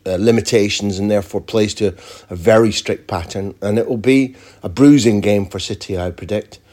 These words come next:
And City are the better team, and therefore they have to simply just go out and prove that one way or the other, by hook or by crook, and that will complete a treble for them. One person who's now, um, given up on the possibility of winning, um, the traditional treble,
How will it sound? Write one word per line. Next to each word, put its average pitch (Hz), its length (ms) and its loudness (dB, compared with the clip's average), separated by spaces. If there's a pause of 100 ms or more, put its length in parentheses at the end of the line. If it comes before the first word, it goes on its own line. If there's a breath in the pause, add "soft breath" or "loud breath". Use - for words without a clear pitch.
(560 soft breath)
And 139 200 4
City 175 280 4
are 226 40 2
the 202 60 4
better 135 240 4
team, 220 400 0
and 135 140 4
therefore 143 240 0
they 127 120 4
have 120 140 -2
to 113 220 -6
simply 107 380 -2
just - 280 -8
go 110 80 0
out 101 160 0
and 87 80 -12
prove 101 200 -4
that 85 160 -4
one 95 220 -2
way 95 120 0
or 87 40 0
the 85 100 -2
other, 78 180 -6
by 82 100 -6
hook 98 240 -6
or - 20 -12
by 87 140 -8
crook, - 300 -10 (680 soft breath)
and 98 140 -4
that 90 100 -2
will 69 60 -10
complete - 360 -12
a - 60 -16
treble 98 320 -4
for - 160 -16
them. 78 240 -14 (480)
One 143 220 0
person 135 440 2 (520 loud breath)
who's 131 180 2
now, 135 540 6
um, 113 200 2
given 123 240 6
up 156 200 2
on 156 60 4
the 120 60 2
possibility 107 680 -2
of 98 160 -4
winning, 101 480 -4
um, 92 260 -6
the 92 80 -6
traditional 95 640 -8
treble, 110 420 -4